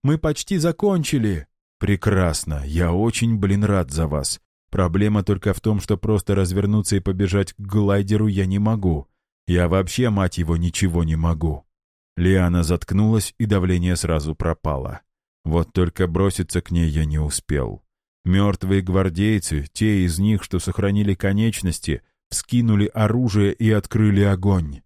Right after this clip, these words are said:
Вокруг меня засверкали сполохи силового поля, устройство активного щита отрабатывало попадания. Вот только я сильно сомневался, что его накопителя хватит надолго,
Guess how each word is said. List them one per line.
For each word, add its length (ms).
Вокруг 600
меня 360
засверкали 720
сполохи 760
силового 600
поля, 500
устройство 720
активного 560
щита 360
отрабатывало 720
попадания. 680
Вот 340
только 340
я 180
сильно 360
сомневался, 760
что 160
его 260
накопителя 680
хватит 500
надолго, 720